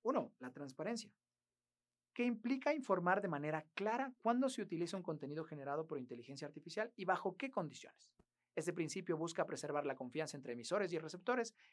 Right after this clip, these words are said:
en una época en la que los límites entre lo humano y lo sintético se difuminan. En el ámbito del marketing y la comunicación, la transparencia permite que las audiencias comprendan la naturaleza mediada de estos mensajes, fortaleciendo credibilidad y evitando manipulación.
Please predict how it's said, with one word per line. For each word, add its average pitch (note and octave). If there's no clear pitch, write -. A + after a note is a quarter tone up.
en G3
una G#3+
época G#3+
en F3+
la D#3+
que E3
los D3+
límites G#3
entre D#3
lo C3+
humano E3
y F#3+
lo F3
sintético F3+
se E3
difuminan. A#2
En E3+
el E3+
ámbito D#3+
del D#3
marketing D#3
y F3
la F3
comunicación, F#3
la F#3+
transparencia G#3
permite F#3
que F3
las D3
audiencias E3
comprendan D#3+
la C#3+
naturaleza C#3
mediada D#3
de G3
estos A3
mensajes, F3+
fortaleciendo C3
credibilidad F3
y G#3+
evitando A3
manipulación. C3